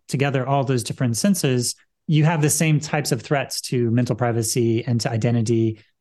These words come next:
and to degrees of agency. And so I, I wouldn't make a, a strict differentiation between virtual and augmented reality and brain controller interfaces, because there is a spectrum o-, under which that over time, and as you take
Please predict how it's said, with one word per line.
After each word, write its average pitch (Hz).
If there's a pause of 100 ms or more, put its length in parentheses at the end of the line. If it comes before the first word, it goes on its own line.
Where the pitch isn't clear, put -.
and 127
to 117
degrees 123
of 107
agency. 127
And 107
so 127
I, 120 (420)
I 175
wouldn't 175
make 156
a, 131
a 139
strict - (280)
differentiation 135
between 123
virtual 135
and 117
augmented 117
reality 117
and 120 (220)
brain 135
controller 117
interfaces, 120
because 120 (440)
there 131
is 120
a 123
spectrum 143
o-, 123
under 131
which 123
that -
over 131
time, 160
and 127
as 127
you 123
take 123